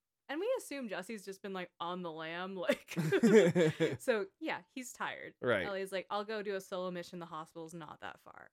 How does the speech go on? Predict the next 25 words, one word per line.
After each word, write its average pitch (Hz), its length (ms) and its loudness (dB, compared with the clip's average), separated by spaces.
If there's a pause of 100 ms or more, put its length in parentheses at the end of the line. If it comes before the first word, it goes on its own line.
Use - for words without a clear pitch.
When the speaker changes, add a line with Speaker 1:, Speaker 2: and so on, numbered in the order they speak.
Speaker 1:
I 151 80 -12
got - 260 -14
this." - 320 -18 (160)
So 254 140 -6
she's 247 200 -12
getting 330 280 -8
through 381 160 -2
this 277 160 -8
really 220 480 -4 (600)
wooded 196 440 -4
section 175 580 -10
of 170 180 -8
the 175 100 -8
game, 165 500 -12 (520)
and 202 200 -10
she 277 220 -8
runs 294 320 -4
into 202 400 -8
a 165 80 -6
group 190 300 -6
that 160 100 -8
is 151 160 -14
not 180 420 -6
the 143 80 -12
wolves. 80 580 -16